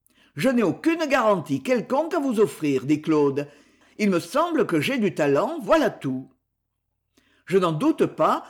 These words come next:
mais le succès, voyez-vous, n'accourt pas au premier signe que lui fait le talent. » Il faut autre chose, de l'argent ou des amis bien placés. Procurez-vous l'un des deux seulement,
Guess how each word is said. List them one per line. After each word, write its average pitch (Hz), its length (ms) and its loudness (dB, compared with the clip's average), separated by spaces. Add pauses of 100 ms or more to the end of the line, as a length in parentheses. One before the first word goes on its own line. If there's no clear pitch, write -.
mais 185 120 4
le 175 100 4
succès, 247 560 -4
voyez-vous, 180 640 0 (180)
n'accourt 190 420 -4
pas 311 240 -2
au 254 60 -2
premier 202 320 0
signe 311 480 -4
que 208 100 -2
lui 156 160 2
fait 311 180 -2
le 320 100 0
talent. » 135 580 -2 (460)
Il 240 80 2
faut 185 280 2
autre 208 220 -2
chose, 220 500 -2 (240)
de 135 120 -2
l'argent 160 600 -2 (160)
ou 190 80 -4
des 170 200 4
amis 226 300 0
bien 285 300 -2
placés. 143 640 -4 (280)
Procurez-vous 277 680 0
l'un 226 140 4
des 247 180 0
deux 147 160 0
seulement, 175 640 -2